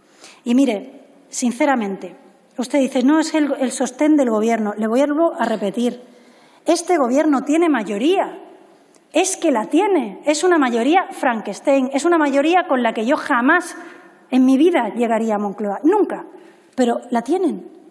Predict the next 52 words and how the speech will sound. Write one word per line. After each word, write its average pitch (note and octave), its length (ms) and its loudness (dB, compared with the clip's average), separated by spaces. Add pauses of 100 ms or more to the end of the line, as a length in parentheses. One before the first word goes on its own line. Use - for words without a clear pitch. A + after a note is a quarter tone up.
(180)
Van D4+ 180 4
a G4 40 0
seguir. F#4+ 440 0 (760)
La B3+ 120 2
duda F4 220 4
no F#4+ 80 2
es G4 100 2
si - 160 2
siguen F#4+ 340 2
en D4 120 6
Moncloa. E4 320 4
La C#4 100 2
duda F#4 240 4
es - 180 -2 (280)
qué F#4 100 2 (240)
hacen G4 320 0 (340)
en C#4 140 2
los C4 140 0
próximos F4 500 0
tres F4 220 0
años E4+ 320 2 (100)
porque D#4 260 2
van D#4 240 2
a D#4+ 60 -4
seguir F4+ 320 -2
en - 80 0
Moncloa. F#4 400 -2 (720)
Y - 100 4
en C4 100 4
lo B3 120 2
que A3+ 80 -4
esté F4 220 -2
en G#4 60 0
mi G4+ 120 2
mano E4 260 4
y D4+ 80 4
en A#3 180 0
mano C#4+ 240 2
de D#4 100 2
mi B3 100 0
grupo D#4+ 200 0
parlamentario D#4 540 2
vamos C#4+ 240 0
a C#4 40 0
hacer D4 220 -2 (300)
lo B3+ 200 4
que B3 100 -6
sea G#4+ 240 0 (360)
para A#3+ 180 0
evitar A3+ 280 0
más D4 220 0
errores, A3 480 -4